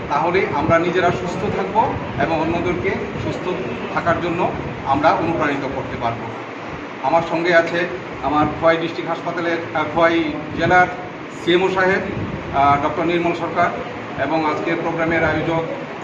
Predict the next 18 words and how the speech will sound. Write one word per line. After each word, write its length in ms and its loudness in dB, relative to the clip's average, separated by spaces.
আহ, 160 4
মনোজিৎ 720 0
দেবনাথ, 360 2
ডক্টর 180 -2
মনোজিৎ 360 -2
দেবনাথ, 360 2
আহ, 1000 -2
সঞ্জীব, 400 2
ওরা 220 -2
সবাই 240 2
আজকে 320 2
আমাদের 280 0
অনুষ্ঠানটা 420 0
সাফল্যমণ্ডিত 480 0
করতে 300 -4
সাহায্য 300 -2
করেছে। 280 -4
আমি 240 -2